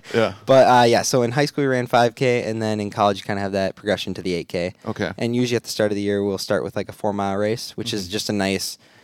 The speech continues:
Speaker 1: even for me, coming back second year, like, is a nice transition <laughs> into that,
Speaker 2: Right.
Speaker 1: into that longer distance. Yeah, so eight K is four point nine seven miles, and I'll tell ya, every cross-country course is,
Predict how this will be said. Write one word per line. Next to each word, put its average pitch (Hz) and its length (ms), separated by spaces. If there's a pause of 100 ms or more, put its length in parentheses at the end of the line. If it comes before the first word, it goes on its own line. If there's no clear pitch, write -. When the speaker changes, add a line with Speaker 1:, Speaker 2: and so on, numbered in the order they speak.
(100)
Speaker 1:
even 123 220
for 104 160
me, 101 360
coming 104 320
back 98 360
second 98 380
year, 110 200
like, 95 440
is 117 120
a 110 60
nice 104 220
transition 95 600
<laughs> - 40
into 113 300
that, 127 120
Speaker 2:
Right. 92 140 (200)
Speaker 1:
into 117 180
that 104 180
longer 101 260
distance. 90 440
Yeah, 92 100
so 110 200
eight 123 200
K 131 200
is 113 240 (260)
four 120 200
point 117 240
nine 110 180
seven 110 280
miles, 104 500 (460)
and 110 180
I'll 107 80
tell 110 220
ya, 101 120
every 104 300
cross-country 110 600
course 113 440
is, 98 360